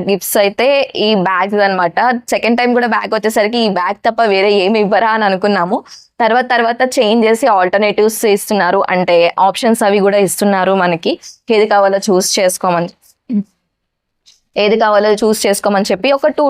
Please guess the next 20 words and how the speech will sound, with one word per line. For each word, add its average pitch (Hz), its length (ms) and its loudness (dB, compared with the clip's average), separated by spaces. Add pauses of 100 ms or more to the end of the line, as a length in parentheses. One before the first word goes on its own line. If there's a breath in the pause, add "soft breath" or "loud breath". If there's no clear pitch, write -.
to 269 140 0
three 226 220 2
options 208 380 0
అయితే 196 200 -2
మనకి 185 280 0
ఇస్తున్నారు. 180 500 0 (840)
So 214 80 0 (280)
దీనికైతే 233 600 0 (760)
ఒక 202 140 -6 (760)
త్రీ 233 160 0 (840)
పాకెట్స్ 196 500 -2
అట్లా 185 180 0 (100)
ఇచ్చారు, 185 360 0 (460)
సెపరేట్‌గా 208 500 0
వాటర్ 185 280 2
బాటిల్ 202 300 0
పెట్టుకోవటానికి 175 840 -2
అనమాట 160 280 -6 (180)
ఇది. 180 160 -6 (4000)
ఇందులో 240 200 2